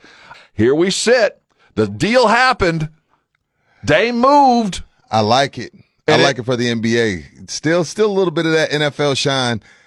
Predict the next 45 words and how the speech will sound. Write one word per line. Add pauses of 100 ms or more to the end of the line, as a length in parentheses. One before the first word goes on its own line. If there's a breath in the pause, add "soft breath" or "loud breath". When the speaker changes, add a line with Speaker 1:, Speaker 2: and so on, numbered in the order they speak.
(200 soft breath)
Speaker 2:
a
la
Taylor
Swift,
man.
The
N
F
L
can't
get,
get
all
the
wins. (440)
Speaker 1:
Now,
Miami
refused
to
deal. (140)
They
didn't
wanna
give
up
whatever
that
was.
You
don't
know
what
it
was,
but
they
weren't
gonna
give
it
up
to
bring
in
Dame.